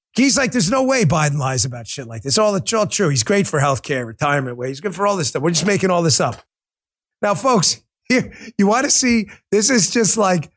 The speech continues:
exhibit one thousand five hundred forty-six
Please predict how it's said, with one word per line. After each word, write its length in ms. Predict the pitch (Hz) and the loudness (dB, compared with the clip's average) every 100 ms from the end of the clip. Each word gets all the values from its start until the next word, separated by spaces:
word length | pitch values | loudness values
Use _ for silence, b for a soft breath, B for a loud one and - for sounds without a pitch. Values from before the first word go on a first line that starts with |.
| _ _ - | _ _ -4
exhibit 760 | 190 160 143 220 208 233 226 _ _ _ _ _ _ | 0 2 2 2 2 0 -2 _ _ _ _ _ _
one 260 | 165 208 226 | -4 -2 -2
thousand 460 | 220 214 156 202 160 | -2 0 2 0 0
five 240 | 190 202 | 0 2
hundred 460 | 175 202 190 196 156 | 2 2 0 -4 -4
forty-six 760 | 185 190 190 - 196 185 - | -2 0 2 2 0 0 -4